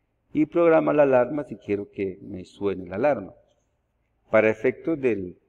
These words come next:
del ejemplo en particular, vamos a colocar la alarma. Aquí está, por ejemplo, la hora en cinco y veintiocho. Entonces vamos a poner la alarma, cinco veintiocho P M. Vamos a poner la alarma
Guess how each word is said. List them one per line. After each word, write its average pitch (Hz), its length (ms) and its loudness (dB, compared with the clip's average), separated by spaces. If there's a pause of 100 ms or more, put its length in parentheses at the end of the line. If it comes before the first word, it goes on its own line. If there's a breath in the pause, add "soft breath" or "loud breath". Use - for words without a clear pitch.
(1800)
del 104 160 -4
ejemplo 110 400 -6
en 120 80 -10
particular, 135 640 -6
vamos 107 340 -12
a 104 60 -8
colocar 95 760 -12 (760)
la 98 140 -10
alarma. 101 680 -6
Aquí - 240 -12
está, 104 260 -6
por 110 140 -10
ejemplo, 101 600 -10 (440)
la 98 240 -8
hora 107 460 -4 (1080)
en 98 220 -6
cinco 120 400 -6
y 131 80 -2
veintiocho. 113 560 -2
Entonces 92 240 -12
vamos 107 320 -4
a - 20 -20
poner 92 220 -10
la 98 80 -2
alarma, 110 480 -6 (480)
cinco 123 260 -8
veintiocho 110 480 -6
P 107 200 -2
M. 87 160 -8
Vamos 98 260 -12
a - 60 -20
poner 87 160 -16
la 92 100 -10
alarma 107 440 -10